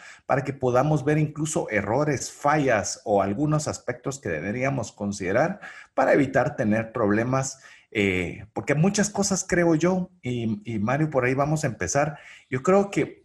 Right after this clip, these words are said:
vos mencionabas que hablando se entiende la gente. Y, y yo creería, y estoy casi seguro que voy a contar con el,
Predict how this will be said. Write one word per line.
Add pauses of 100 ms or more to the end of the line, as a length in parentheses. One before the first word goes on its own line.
(120)
vos
mencionabas
que
hablando
se
entiende
la
gente. (680)
Y, (120)
y
yo
creería,
y
estoy
casi
seguro
que
voy
a
contar
con
el,